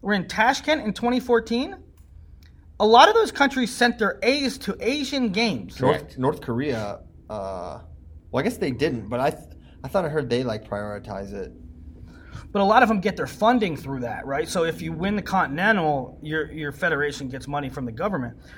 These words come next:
Speaker 1: Um, is, is Russia that way? Do they get funding if
Speaker 3: I'm
Speaker 1: they
Speaker 3: not, I'm not sure about the funding, but I, I know, I mean, they have been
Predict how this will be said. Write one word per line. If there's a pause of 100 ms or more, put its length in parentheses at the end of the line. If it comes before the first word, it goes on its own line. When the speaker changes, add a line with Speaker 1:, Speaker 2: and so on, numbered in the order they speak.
(140)
Speaker 1:
Um,
is, (220)
is
Russia
that
way?
Do
they
get
funding
if (640)
Speaker 3:
I'm
Speaker 1:
they
Speaker 3:
not,
I'm
not
sure
about
the
funding,
but
I,
I
know,
I
mean,
they
have
been